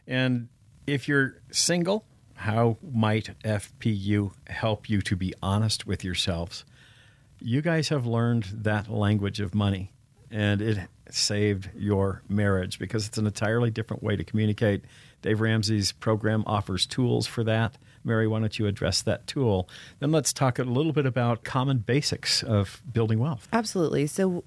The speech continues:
Speaker 2: we work on God's and grandmother's ways of spending money, which is, uh, don't spend more than you make, always save, always give, um, and then to work within a budget frame and your, your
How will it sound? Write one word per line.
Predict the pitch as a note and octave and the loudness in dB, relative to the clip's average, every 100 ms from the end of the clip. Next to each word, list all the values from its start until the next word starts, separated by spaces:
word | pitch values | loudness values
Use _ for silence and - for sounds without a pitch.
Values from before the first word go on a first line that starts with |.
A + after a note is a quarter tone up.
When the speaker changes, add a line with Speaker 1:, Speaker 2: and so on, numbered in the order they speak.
| - | -4
Speaker 2:
we | F3+ G3+ | 0 2
work | A3 A#3 | 0 0
on | G3 E3+ | 0 0
God's | D3+ E3+ | 0 0
and | E3 | -2
grandmother's | D3+ D3+ D3+ C#3+ C#3 C3+ | 0 2 2 2 0 0
ways | C#3 B2+ C3 B2+ B2+ - | 0 2 2 0 -4 -4
of | C3 A#2 A#2+ B2 | 0 2 2 -2
spending | - A#2+ A#2 A2+ | 0 2 2 2
money, | A2 - | -2 -4
which | - - | -8 -8
is, | - D2+ D3 - | -8 -6 -6 -2
uh, | C3+ D2+ D#2 - - F3 - | 0 0 -4 -10 -18 -14 0
don't | E3 E3 - | 2 2 -2
spend | - E3+ F3 | 0 0 2
more | D#3 C3+ | 2 0
than | D3 | 2
you | G3 | 0
make, | E3 C3 - - - - _ _ - - | 0 -2 -4 -10 -20 -20 _ _ -20 -6
always | C#3+ C#3+ E3+ E3+ | -2 2 2 0
save, | - D#3 D3+ D#3 D3 D3+ - - - | 0 2 2 0 -2 -6 -10 -14 -4
always | C#3 D3 D#3 | 0 2 0
give, | - C#3 C#3 C3+ C#3 C3+ - - - - - - | 0 2 2 2 0 -6 -20 -20 -20 -20 -12 -2
um, | C3+ B2 B2 B2 C3 - | 0 2 0 -2 -4 -2
and | D3 | 2
then | C3+ B2+ B2+ C#3+ - | 2 2 0 -2 -2
to | D3 | -2
work | C3+ C#3+ C3+ - | 2 0 0 -2
within | C#3 C#3 C3+ | -2 0 0
a | B2+ | 0
budget | B2 B2 B2 - | 2 2 0 -2
frame | - B2+ B2+ | -2 0 2
and | B2 B2+ | 2 2
your, | B2 B2 - | 2 0 -2
your | - A#2+ | 0 0